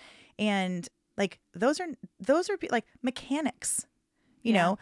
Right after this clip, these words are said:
Speaker 1: what if someone was saying, like, "Oh, you're a mechanic? You could be worth, you could be doing so much more."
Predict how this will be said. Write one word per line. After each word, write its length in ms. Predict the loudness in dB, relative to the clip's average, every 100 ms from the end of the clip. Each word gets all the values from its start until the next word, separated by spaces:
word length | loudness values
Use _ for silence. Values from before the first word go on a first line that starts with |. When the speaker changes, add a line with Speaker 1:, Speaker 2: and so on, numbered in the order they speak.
| -6
Speaker 1:
what 120 | -2
if 60 | -2
someone 220 | -2 -2
was 80 | 0
saying, 140 | 0 -2
like, 160 | -2 -6
"Oh, 100 | -4
you're 160 | -2 -2
a 40 |
mechanic? 680 | -4 -8 -6 0 2 2 -2 -16 -20 -14 2
You 120 | 4
could 160 | 4
be 140 | 0 -2
worth, 240 | -2 -6 -2
you 120 | 0
could 140 | 2
be 100 | 0
doing 260 | -2 -2 -4
so 420 | -6 -6 -4 -2
much 520 | 0 0 0 0 -2
more." 540 | -4 -2 0 0 -2